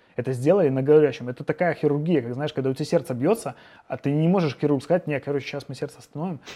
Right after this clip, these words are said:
вырежем, другое зашьём и через два года запустим». Ты должен, типа, на горячую это сделать.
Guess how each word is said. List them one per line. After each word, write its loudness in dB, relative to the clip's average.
вырежем, 0
другое 2
зашьём -2
и -8
через -4
два 2
года 4
запустим». -8
Ты -4
должен, 4
типа, -4
на 2
горячую 4
это -8
сделать. -8